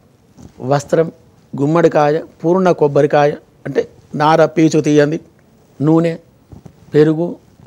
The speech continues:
పాలు, ఇవన్నీ కూడా ఒక బ్యాగులో పెట్టేసుకొని,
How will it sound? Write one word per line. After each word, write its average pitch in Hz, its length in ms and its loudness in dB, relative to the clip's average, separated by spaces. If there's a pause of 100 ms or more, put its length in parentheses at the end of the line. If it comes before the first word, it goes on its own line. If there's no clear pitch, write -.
(520)
పాలు, 165 400 -2 (960)
ఇవన్నీ 180 340 -2
కూడా 180 320 2 (1040)
ఒక 127 120 -8
బ్యాగులో 160 560 0
పెట్టేసుకొని, 160 540 -2